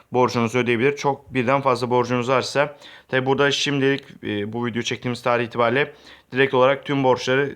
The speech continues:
seçme seçeneği gelmeli. Tek tek ödemeniz gerekiyor. Ya da komple borcu ödemek için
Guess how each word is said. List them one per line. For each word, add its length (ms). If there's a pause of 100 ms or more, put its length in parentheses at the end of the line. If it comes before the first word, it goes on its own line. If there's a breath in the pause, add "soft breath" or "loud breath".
seçme 600
seçeneği 380
gelmeli. 360
Tek 200
tek 160
ödemeniz 460
gerekiyor. 400
Ya 140
da 200 (380 loud breath)
komple 360
borcu 280
ödemek 280
için 260